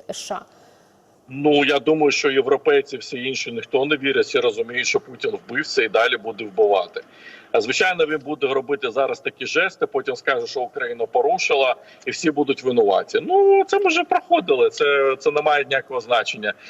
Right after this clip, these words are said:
Speaker 2: Дивіться, чого, е, е,
Speaker 1: Немає
Speaker 2: Петра
Speaker 1: ніякого значення, а якщо раптом,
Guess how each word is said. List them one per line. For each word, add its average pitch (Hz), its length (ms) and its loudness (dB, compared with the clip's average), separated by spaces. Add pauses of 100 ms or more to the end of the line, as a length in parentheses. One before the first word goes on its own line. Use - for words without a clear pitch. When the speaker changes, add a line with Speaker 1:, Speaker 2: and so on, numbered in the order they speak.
(200)
Speaker 2:
Дивіться, 202 360 0
чого, 208 340 2
е, 139 800 0
е, - 40 4
Speaker 1:
Немає 254 260 4
Speaker 2:
Петра 320 140 2
Speaker 1:
ніякого 320 360 2
значення, 302 600 2
а 226 100 2
якщо 262 440 0
раптом, 240 500 0